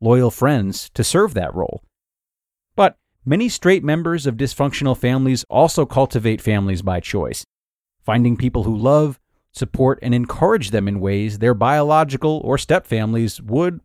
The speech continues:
or could not. Defining the chosen family. Chosen family are the beloved people in your life with whom you share a deep trust, loyalty, and mutual commitment.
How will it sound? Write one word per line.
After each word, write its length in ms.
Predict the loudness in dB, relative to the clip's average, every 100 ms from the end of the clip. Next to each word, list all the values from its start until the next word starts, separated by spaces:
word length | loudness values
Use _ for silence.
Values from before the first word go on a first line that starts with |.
| _ -2
or 180 | -2
could 320 | 0 0 0 0
not. 320 | 0 -2 -8 _ _ _ _ _ _ _ _ _
Defining 640 | -2 2 2 2 -2 -4
the 100 | -6
chosen 420 | -2 0 0 0 -4
family. 500 | -2 -2 -2 -4 -8 _ _ _ _ _ _ _ _ _
Chosen 380 | 0 0 2 -2
family 440 | 0 0 2 0
are 180 | 2 2
the 120 | 2
beloved 480 | -2 0 0 0 -4
people 320 | -6 -8 -6
in 100 | -6
your 140 | -4 -4
life 400 | -6 -8 -10 -10
with 140 | -6
whom 200 | -2 0
you 120 | 0
share 420 | -2 -2 0 2
a 140 | 0 -2
deep 260 | -2 -4
trust, 560 | -6 -2 -2 -2 -12 -16 _ _ _
loyalty, 640 | 2 4 4 0 -4 -4 -4
and 240 | -2 0
mutual 380 | 0 0 0 -2
commitment. 560 | -2 -4 -4 -6 -12